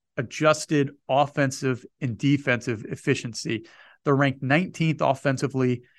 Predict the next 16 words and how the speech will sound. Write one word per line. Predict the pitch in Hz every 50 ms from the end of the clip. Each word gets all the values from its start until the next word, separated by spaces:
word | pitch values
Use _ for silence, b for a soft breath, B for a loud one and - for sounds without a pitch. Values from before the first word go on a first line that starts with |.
| b b _
and | - 135 117 110 - _ _
third | 156 139 139 135 135 135 131 127 120 113 - _ _ _ - 117
defensively. | 110 139 127 117 - 120 107 - - - - - - - b b b b b b b _
This | 160 196 202 220
one | 214 202 185
was | 170 151
a | 170
little | 151 147 160 -
bit | - 165 160 160
tough | - 156 - - - _
for | - 147
me | 139 139 147 156 170
to | 165 - 156
pick | - - 175 208 214 - _
just | - 185 131 - -
because | 123 - 139 123 -